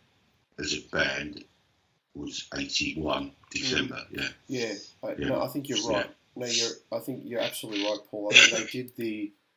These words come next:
Speaker 2: Breaking In Bruce tour in Italy, and
Speaker 1: That's
Speaker 2: then
Speaker 1: right, yeah.
Speaker 2: December, just a few days before Christmas, they did a, a run of shows, a few shows at the Ruskin Arms, and they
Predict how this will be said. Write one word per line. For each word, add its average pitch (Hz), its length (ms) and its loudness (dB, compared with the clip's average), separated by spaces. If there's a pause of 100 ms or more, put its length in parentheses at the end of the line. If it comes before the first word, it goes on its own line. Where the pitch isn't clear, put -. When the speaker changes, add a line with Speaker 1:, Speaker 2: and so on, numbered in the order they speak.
(320)
Speaker 2:
Breaking 123 420 -2
In 107 200 -4
Bruce 107 300 -4
tour 110 420 -4
in 98 80 2
Italy, 135 500 -4 (1120)
and 107 280 -6
Speaker 1:
That's 87 240 2
Speaker 2:
then 80 120 2
Speaker 1:
right, 76 200 -2
yeah. 80 80 2 (280)
Speaker 2:
December, 120 440 0
just - 260 -6
a - 40 -20
few 123 180 -4
days 104 160 -2
before 101 280 -8
Christmas, - 460 -8
they 104 120 -6
did 107 140 -8
a, 104 200 -2 (540)
a 101 60 -4
run 107 260 0
of 101 140 -4
shows, 101 640 -4
a 95 60 -12
few 107 240 -8
shows 101 420 -6
at 98 100 -8
the - 60 -8
Ruskin 92 380 -6
Arms, 95 280 -4
and 95 100 -8
they 95 220 -4